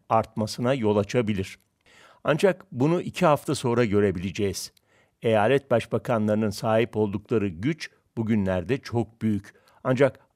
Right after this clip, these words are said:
Almanya için taşıdıkları sorumluluk da.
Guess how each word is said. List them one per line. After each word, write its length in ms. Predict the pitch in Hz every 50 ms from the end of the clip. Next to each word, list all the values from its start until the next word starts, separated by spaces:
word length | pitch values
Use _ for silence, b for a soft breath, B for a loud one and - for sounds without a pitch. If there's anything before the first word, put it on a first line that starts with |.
| -
Almanya 480 | - 107 117 113 117 139 185 202 190 151
için 300 | 117 - - - 104 98
taşıdıkları 760 | - - 107 - 135 117 107 98 - - 107 107 135 170 185 - _ _ _ _
sorumluluk 800 | _ - - - 110 101 101 104 95 95 95 90 104 - - -
da. 180 | 117 92 -